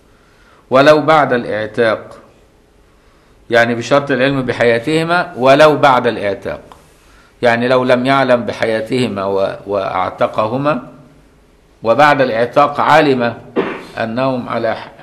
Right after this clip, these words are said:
ما زالوا على قيد الحياة، صح، يعني لا يشترط إنه يبقى عالم لحظة الإعتاق بحياتهم. لكن لو لم يعلم وأعتقهم ثم بان له أنهم كانوا ميتين،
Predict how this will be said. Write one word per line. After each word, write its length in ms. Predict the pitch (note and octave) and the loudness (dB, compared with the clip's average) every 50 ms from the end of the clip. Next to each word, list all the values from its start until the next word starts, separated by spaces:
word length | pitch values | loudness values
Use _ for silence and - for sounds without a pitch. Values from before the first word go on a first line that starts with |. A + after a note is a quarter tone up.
| - - - | -20 -20 -18
ما 160 | - G#2 G#2+ | -14 -12 -10
زالوا 280 | G#2+ A2+ B2+ B2+ B2+ A#2+ | -4 -4 -2 0 2 0
على 140 | A2+ A2+ G#2+ | 0 0 -2
قيد 280 | - - B2 B2+ A#2+ | -4 -4 -6 -6 -6
الحياة، 500 | A#2+ A2+ - - - A#2+ B2+ D3 D#3+ G3+ - - - - - _ _ | -10 -14 -12 -8 -4 -2 0 0 0 -2 -4 -14 -20 -20 -20 _ _
صح، 480 | - - C#3 B2 - - - - - F2 - - _ _ - - | -6 -2 0 0 0 -2 -6 -12 -14 -14 -16 -20 _ _ -10 -8
يعني 180 | G2+ G2+ G#2 | -6 -2 0
لا 80 | A#2 A#2 | 2 0
يشترط 640 | A#2 A#2 - - - C3 C3+ C#3 D3 C#3+ C#3+ - - - - - _ _ - | 0 0 -4 -4 0 2 2 2 2 0 -2 -6 -16 -20 -20 -20 _ _ -10
إنه 160 | G#2 A2 A#2+ | -8 -4 -4
يبقى 300 | B2 B2+ A#2 G#2 G#2+ G2+ | -4 -2 -2 -2 0 2
عالم 480 | A2+ C3+ D3 D#3 D#3 D#3 D#3+ D#3+ D#3+ - - - - _ - | 2 4 4 4 4 2 0 -2 -4 -10 -14 -18 -20 _ -4
لحظة 460 | A#2+ C3 D#3 D#3+ C#3+ B2 A#2 A#2 G#2+ - | 0 2 2 2 0 -4 -8 -8 -8 -8
الإعتاق 720 | - - D2 E2+ F#2 F2+ - - G2+ G2 F#2 - - - - _ _ _ _ _ _ _ | -8 -8 -8 -8 -8 -8 -6 -6 -6 -6 -6 -8 -12 -20 -20 _ _ _ _ _ _ _
بحياتهم. 540 | - F#2 - - F2+ F#2 - - - - - - - _ _ _ _ _ _ _ _ _ - | -12 -10 -8 -6 -6 -6 -8 -10 -14 -20 -20 -20 -20 _ _ _ _ _ _ _ _ _ 0
لكن 360 | A#2+ C3+ C#3 C#3 - C3+ B2+ | 4 4 4 4 2 -2 -2
لو 380 | B2+ B2+ B2+ C3 C3 B2+ A#2+ A#2+ - - - - - - | 0 2 2 2 2 2 0 -6 -10 -14 -20 -20 -18 -10
لم 300 | - A#2 A#2+ A#2 A2+ A2 | -4 0 0 0 0 0
يعلم 520 | A#2+ C3 C3+ B2 A2 G#2 G2+ G2 F2+ E2+ D#2+ - - - - - - _ _ _ _ _ _ _ _ _ _ _ _ - | 0 2 2 2 2 0 -2 -4 -6 -8 -14 -18 -20 -20 -20 -20 -20 _ _ _ _ _ _ _ _ _ _ _ _ -2
وأعتقهم 920 | G#2+ A2+ A2 A2 G#2+ G#2+ A2 - C#3 C3 - - A2 F#2 - F2+ D#2 C#2+ | 0 2 4 4 4 2 2 2 2 2 2 0 -2 -4 -4 -6 -12 -14
ثم 360 | - - - A2+ A2+ A2 A2 | -12 -10 -8 -6 -4 -2 0
بان 260 | A2 C3+ D3+ D3+ C#3+ | 2 2 2 4 2
له 280 | C3+ C#3 C#3+ C#3 C3 B2 | 2 2 2 2 0 0
أنهم 260 | B2 C3 C3 C3 B2+ | -2 -2 -2 -4 -2
كانوا 240 | - C3+ C3+ C3+ B2+ | -2 -2 -2 -2 -2
ميتين، 800 | B2 A#2 A#2 A2+ A2 - B2+ B2 B2 A#2+ A#2+ B2+ C3+ C#3 C#3 | -4 -4 -4 -4 -4 -2 -2 -2 -2 -4 -6 -8 -10 -12 -14